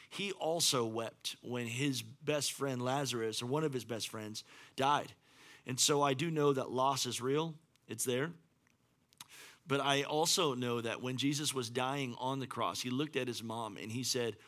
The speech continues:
"Woman, behold your son. Son, behold your mother." And he gave the responsibility of new family to people that were not family. So John was not, um, the son of Mary, and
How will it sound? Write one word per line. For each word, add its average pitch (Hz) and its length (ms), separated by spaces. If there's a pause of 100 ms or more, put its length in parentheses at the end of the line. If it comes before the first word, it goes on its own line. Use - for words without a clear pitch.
(100)
"Woman, 135 340
behold 120 360
your 107 60
son. 120 440
Son, 127 240
behold 113 340
your 107 100
mother." 110 380 (640)
And 127 100
he 185 160
gave 160 540
the 131 80
responsibility 127 1120 (340)
of 123 200
new 160 200
family 113 760
to 131 120
people 165 240
that 170 160
were 170 80
not 170 220
family. 82 440 (680)
So - 140
John 139 600 (460)
was 135 360
not, 143 320 (520)
um, 98 320
the 123 100
son 151 260
of 120 140
Mary, 131 400 (140)
and 123 340